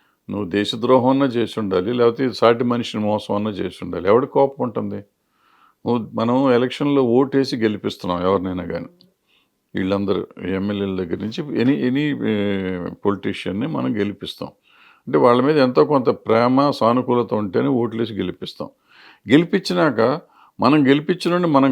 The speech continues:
కాపాడుకుంటాం. వాళ్ళు సరిగ్గా బిహేవ్ చేస్తే, వాళ్ళు దుర్మార్గంగా చేస్తే మనమే చంపేస్తానికి ప్రయత్నం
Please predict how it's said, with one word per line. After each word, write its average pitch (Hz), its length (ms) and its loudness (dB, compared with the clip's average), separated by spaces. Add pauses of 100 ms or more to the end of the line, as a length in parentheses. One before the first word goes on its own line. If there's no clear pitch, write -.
కాపాడుకుంటాం. 127 640 2
వాళ్ళు 104 200 4
సరిగ్గా 110 320 4 (120)
బిహేవ్ 107 260 2 (100)
చేస్తే, - 320 -4 (760)
వాళ్ళు 104 200 -2
దుర్మార్గంగా 139 560 4
చేస్తే 139 180 0 (100)
మనమే 123 280 2
చంపేస్తానికి 104 580 -2
ప్రయత్నం 117 300 -2